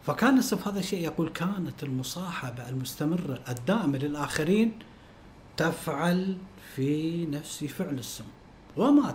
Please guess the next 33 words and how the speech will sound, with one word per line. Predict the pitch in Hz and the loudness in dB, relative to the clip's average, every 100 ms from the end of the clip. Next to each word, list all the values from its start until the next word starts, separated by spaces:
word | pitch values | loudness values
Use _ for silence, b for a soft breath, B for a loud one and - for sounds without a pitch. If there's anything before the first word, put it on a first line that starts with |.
| - | -6
تألمت | - 123 120 113 110 - | -8 -8 -8 -10 -12 0
من | 143 | 0
شيء | 135 220 170 - | 4 4 2 -2
خلال | 147 165 147 | -2 0 -2
تلك | - 170 | -4 -6
السنوات | 131 - 147 165 | -4 -2 -2 -2
الأربعة | 165 160 160 190 226 B B B - | -6 -6 -2 -2 -2 B B B -6
كما | 139 143 147 | -4 -4 -6
تألمت | - 135 127 135 143 135 127 | -8 -8 -4 0 -2 -2 -2
من | 127 | -2
ذلك | 110 139 135 131 | -2 -8 -8 -8
العذاب | 117 117 143 135 | -6 -6 -6 -6
الذي | 127 127 120 | -6 -4 -4
لا | 123 | -4
يطاق". | 143 - 110 - - - - - - - - - B B B B B B - | -6 -8 -12 -12 -18 -20 -20 -20 -20 -20 -20 -20 B B B B B B -2
احنا | - 165 165 | 4 8 10
نعرف | 175 160 | 10 6
كل | - 175 | 4 4
زين | 151 165 156 143 | 6 6 4 4
انه | 131 | 2
دوستويفسكي | 131 127 - 143 - 147 | 2 0 -2 -2 -2 -2
كان | - 156 | 2 6
من | 156 | 6
طبقة | 147 175 170 170 160 | 6 4 4 2 4
النبلاء، | 160 143 147 151 - - - - - - - - - - - - | 6 6 4 -2 -6 -14 -20 -20 -20 -20 -20 -20 -20 -20 -20 -6
وبالتالي | 123 123 113 123 - - 226 226 - | 0 0 -2 -6 -6 -4 0 0 0
هاي | 190 180 | 0 -2
الطبقة | - 165 165 - 156 156 B B B B B B - 143 139 123 | 0 -2 -2 -4 -4 -6 B B B B B B -4 2 2 4
غير | 139 165 | 6 8
محبوبة | 165 147 143 143 | 6 6 4 6
من | 135 | 6
عامة | 120 127 120 - | 4 4 2 0
الشعب. | 120 - 101 | 0 0 -2